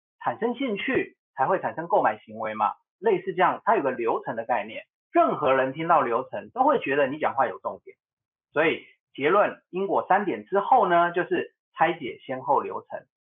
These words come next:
你看是不是又是一个很简单的三个小技巧？这个可以解决 why 刚才的问题哦。第三个就是要解决 how 这个问题，那么我们就可以用量化比较事实。什么叫量化呢？就是例如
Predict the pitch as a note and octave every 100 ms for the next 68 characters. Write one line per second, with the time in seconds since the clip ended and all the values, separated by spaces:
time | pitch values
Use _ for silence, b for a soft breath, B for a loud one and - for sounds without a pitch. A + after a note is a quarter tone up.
0 | _ _ - A#3 G3+ - C4+ C4 C4 B3
1 | A#3 G#3 F3+ - A3 - D3 A2+ C#3 D3
2 | C3+ C#3+ C3+ - G2+ - G#2+ - - -
3 | _ b b b _ D4 G3 - E3 F#3+
4 | B2 G#2 A#2 D3+ G#3 B2+ - C#3+ D3 A#2+
5 | A#2 B2 A2+ G#2+ - G#2 F#2 _ _ _
6 | G#3+ - B3+ C4 A3+ G#3+ - - D#3+ F3
7 | F3 D#3+ A2+ G#2 A2 A#2+ - A3+ C#3 B2+
8 | A#2+ A#2 G#2+ - - D3+ B2+ A2+ A#2 G#2+
9 | A#2 D3+ C#3+ B2+ A2+ C#3+ - _ _ G#3
10 | C#4+ D#3+ B2+ G3+ D3+ - _ _ A2 F#2+
11 | - - - - _ - F#3 A#2 - -
12 | - _ _ b b b _ - B3 A3
13 | C4 C4+ G#3+ G#3 G3+ E3+ D#3 D#3 F3 F3+
14 | D#3+ F3+ C3+ A2+ A#2